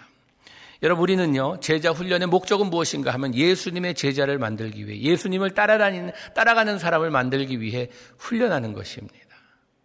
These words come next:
어, 한 자매님이요, 이 청년들, 자매들을 많이 이 제자 훈련을 하셨어요. 그런데 꼭 말끝마다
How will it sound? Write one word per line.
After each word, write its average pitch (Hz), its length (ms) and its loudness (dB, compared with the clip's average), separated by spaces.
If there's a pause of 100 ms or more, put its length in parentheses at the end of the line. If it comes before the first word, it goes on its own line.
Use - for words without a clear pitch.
(1120)
어, - 320 -10 (360)
한 180 180 -2
자매님이요, 143 920 0 (1080)
이 113 260 -8
청년들, 160 1000 -4
자매들을 131 800 -2
많이 147 760 -6
이 113 200 -10
제자 127 280 0
훈련을 123 360 -2
하셨어요. - 480 -8 (840)
그런데 196 300 -2
꼭 277 340 2
말끝마다 170 840 0